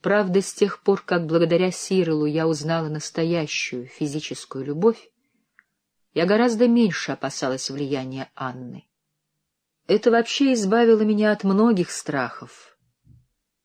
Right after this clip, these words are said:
но я больше всего боялась скуки и покоя.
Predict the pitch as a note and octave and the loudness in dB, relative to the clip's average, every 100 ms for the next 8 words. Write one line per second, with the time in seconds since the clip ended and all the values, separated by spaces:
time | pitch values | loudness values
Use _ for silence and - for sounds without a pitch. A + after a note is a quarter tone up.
0 | - D#3+ E3+ F3+ D#3 F3+ A3+ - G3 - | -6 0 2 2 0 4 4 4 -6 -4
1 | F3 F3 E3 E3 E3+ D#3+ D#3 - - A3 | -2 0 2 0 0 -4 -6 -10 -2 -2
2 | G#3+ - - - E3+ E3 D#3+ - A2 G#2+ | -2 -10 -12 -8 -8 -8 -10 -10 -10 -10